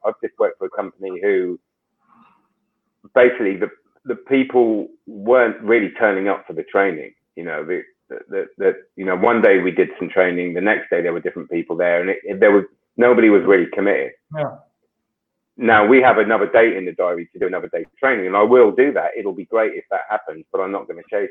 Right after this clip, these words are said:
Speaker 1: that. So that can, because it, because I, with him, that has to make a change, and people have to turn up and be committed. You know,
Speaker 2: Yeah.
Speaker 1: you, you can't send a load of people on training that don't wanna be there.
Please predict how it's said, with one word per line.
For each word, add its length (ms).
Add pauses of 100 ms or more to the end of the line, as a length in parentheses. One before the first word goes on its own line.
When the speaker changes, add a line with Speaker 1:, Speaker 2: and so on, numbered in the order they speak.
Speaker 1:
that. 160 (720)
So 80
that 220
can, 180
because 300
it, 360
because 240
I, 200 (800)
with 160
him, 180 (240)
that 220
has 180
to 60
make 240
a 40
change, 420 (160)
and 140
people 240
have 140
to 100
turn 220
up 140
and 100
be 120
committed. 440 (220)
You 80
know, 80 (120)
Speaker 2:
Yeah. 0
Speaker 1:
you, 120 (100)
you 160 (140)
can't 420 (480)
send 220
a 40
load 180
of 100
people 240
on 80
training 380
that 140
don't 200
wanna 140
be 180
there. 180